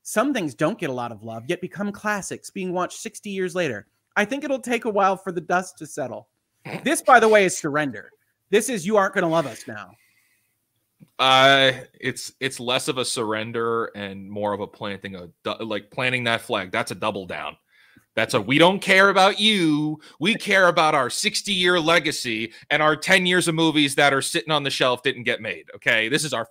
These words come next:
Speaker 2: first one. We did it.
Speaker 1: <laughs> It's, we're coming out blazing. Now, I like Hollywood Reporter coming off that quote. Of course, Amazon really isn't too enthused about the
Speaker 2: <laughs>
Speaker 1: sixty-year notion.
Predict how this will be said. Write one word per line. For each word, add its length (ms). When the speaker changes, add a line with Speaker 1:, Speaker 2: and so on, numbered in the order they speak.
Speaker 2:
first 340
one. 460
We 280
did 280
it. 160
Speaker 1:
<laughs> 240
It's, 500
we're 140
coming 260
out 220
blazing. 440
Now, 260
I 100
like 180
Hollywood 340
Reporter 480
coming 280
off 200
that 220
quote. 280
Of 120
course, 320
Amazon 760
really 420
isn't 260
too 340
enthused 760
about 200
the 160
Speaker 2:
<laughs> 40
Speaker 1:
sixty-year 720
notion. 760